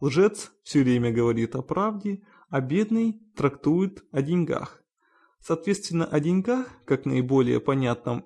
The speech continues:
и интересном примере, я и хотел бы остановиться более подробно. И в качестве демонстрации я не буду вам рассказывать о каких-нибудь мифических персонажах, а остановлюсь именно на своей жизни.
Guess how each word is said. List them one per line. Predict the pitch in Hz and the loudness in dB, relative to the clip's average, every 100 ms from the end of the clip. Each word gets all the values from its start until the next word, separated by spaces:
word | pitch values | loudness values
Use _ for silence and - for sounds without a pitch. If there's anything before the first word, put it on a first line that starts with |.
| - | -6
и | 131 123 - | -6 -6 -4
интересном | 131 139 127 120 - 123 | -2 0 2 0 -2 -6
примере, | 143 165 214 254 160 | -2 -2 0 0 0
я | 147 190 | 0 -2
и | - | -4
хотел | 135 123 - 160 | -2 -2 0 0
бы | 170 | -2
остановиться | - 131 120 135 151 131 | -4 -4 -2 -2 -2 -4
более | 123 123 135 | 0 0 0
подробно. | 143 151 131 120 - | 0 -2 -2 -4 -4
И | - 135 | -6 -6
в | 131 | -2
качестве | 135 127 - 127 | 0 -2 -4 -4
демонстрации | 123 127 135 - 240 254 - 196 | -2 -2 -4 -4 -4 -4 -6 -4
я | 139 131 131 135 - _ | 0 0 -2 -6 -16 _
не | 170 | -2
буду | 175 139 123 | 0 0 0
вам | 117 117 | 0 2
рассказывать | 123 - 123 127 120 - | 0 0 -4 -2 -4 -4
о | |
каких-нибудь | 127 - 123 - 123 120 | -6 -4 -6 -4 -4 -2
мифических | 131 139 127 - - 127 | -6 -6 -8 -8 -10 -8
персонажах, | - 131 - 180 240 254 226 - - | -4 -6 -2 -4 -2 -4 -6 -8 -6
а | 175 | -4
остановлюсь | 175 - - 131 120 127 175 - | -4 -6 -6 -4 -2 -2 -4 -4
именно | 139 139 156 151 | 0 2 2 0
на | 131 | -2
своей | 135 127 123 127 131 147 - _ _ - | -4 -4 -4 -2 -4 -4 -12 _ _ -8
жизни. | 131 120 107 - 156 | -2 -2 -2 -6 -14